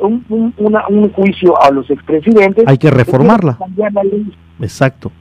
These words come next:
Speaker 1: Se tiene que cambiar la Constitución primero.
Speaker 2: Por lo que entendí,
Speaker 1: Entonces,
Speaker 2: por lo que entendí, profesor, no sé si yo esté mal, por lo que entendí en la entrevista de estos que andan haciendo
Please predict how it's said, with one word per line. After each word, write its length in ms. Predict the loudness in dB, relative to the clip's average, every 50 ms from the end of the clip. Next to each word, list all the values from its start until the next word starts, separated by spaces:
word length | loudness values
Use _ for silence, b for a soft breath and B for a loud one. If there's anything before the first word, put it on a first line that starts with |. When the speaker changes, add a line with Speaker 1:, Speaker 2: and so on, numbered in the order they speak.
| -10
Speaker 1:
Se 80 | -8 0
tiene 220 | 2 0 0 0
que 120 | -4 -10 -6
cambiar 280 | -4 -2 0 0 2 2
la 100 | 0 -2
Constitución 1000 | 0 0 0 0 0 -2 -8 _ -14 -14 -14 -12 -12 -12 -12 -6 -4 -2 -2 -2
primero. 460 | -4 -6 -6 -4 -4 -6 -6 -8 -2 0
Speaker 2:
Por 160 | 0 2 2
lo 160 | 2 2 2
que 100 | 2 0
entendí, 520 | -2 0 0 0 0 0 0 0 0 0
Speaker 1:
Entonces, 340 | 0 2 0 0 0 -2 -4 -6 _ -14 -20 -20 _ _ _ _ _ _ _ _ _ -14 -4
Speaker 2:
por 200 | -2 -2 0 0
lo 140 | 0 0 0
que 80 | 0 -2
entendí, 360 | -2 0 0 0 0 0 -2
profesor, 400 | 0 -2 -2 -2 -2 -2 -2 -2
no 160 | -2 -2 -2
sé 140 | -2 -2 -4
si 140 | -4 -2 -2
yo 120 | -2 0
esté 260 | -2 -2 -2 -2 -2 -2
mal, 380 | 0 0 0 0 -2 -4 -6 b b b b b b b b b _ _ _
por 220 | 0 0 2 2
lo 300 | 2 0 0 0 0 -2
que 220 | -4 -4 -4 -4 -4
entendí 640 | -4 -4 -4 -2 -2 -2 -2 -2 -2 -2 -2 -2
en 140 | -2 -2 -2
la 40 | -2
entrevista 540 | -4 -4 -2 -2 -2 0 0 -2 -2 0 0
de 120 | 2 2 0
estos 600 | 0 -2 -2 0 0 0 0 -2 -4 -6 -12 -16 -8
que 80 | -4 -4
andan 260 | -2 -2 -2 -4 -4
haciendo 800 | -4 -4 -4 -4 -6 -4 -4 -2 -2 -2 -2 -2 -4 -4 -6 -6